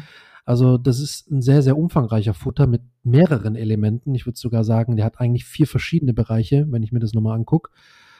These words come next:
Ganz, ganz unten hat er dann nochmal sowas wie Impressum, Datenschutz und so. Also es sind vier verschiedene Sektionen im Footer.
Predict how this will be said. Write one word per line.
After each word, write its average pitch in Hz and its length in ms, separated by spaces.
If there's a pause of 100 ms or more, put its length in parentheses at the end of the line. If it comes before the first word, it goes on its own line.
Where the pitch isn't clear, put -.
(160)
Ganz, 139 240
ganz 131 160
unten 135 320
hat 127 140
er 131 60
dann 117 120
nochmal 120 260
sowas 110 320
wie 117 220
Impressum, 117 480
Datenschutz 127 520
und 139 100
so. 165 200
Also 120 220 (160)
es - 180
sind 127 160
vier 190 400
verschiedene 160 540
Sektionen 156 760 (540)
im 147 80
Footer. 190 460